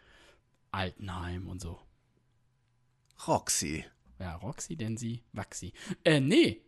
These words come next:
Speaker 1: neuer Film mit, äh, David Striso, wenn ich richtig informiert bin. Ähm, ja, das reicht ja auch.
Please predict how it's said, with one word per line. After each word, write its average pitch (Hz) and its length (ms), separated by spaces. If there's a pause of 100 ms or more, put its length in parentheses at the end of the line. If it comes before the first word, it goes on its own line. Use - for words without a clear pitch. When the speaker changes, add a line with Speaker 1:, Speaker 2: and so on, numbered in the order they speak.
Speaker 1:
neuer 143 340
Film 233 320
mit, 185 220
äh, 135 160
David 180 340
Striso, 190 760 (360)
wenn 92 140
ich - 200 (320)
richtig - 360
informiert 85 480
bin. 180 160 (560)
Ähm, 120 680 (580)
ja, 180 220
das - 320
reicht - 240
ja - 80
auch. - 240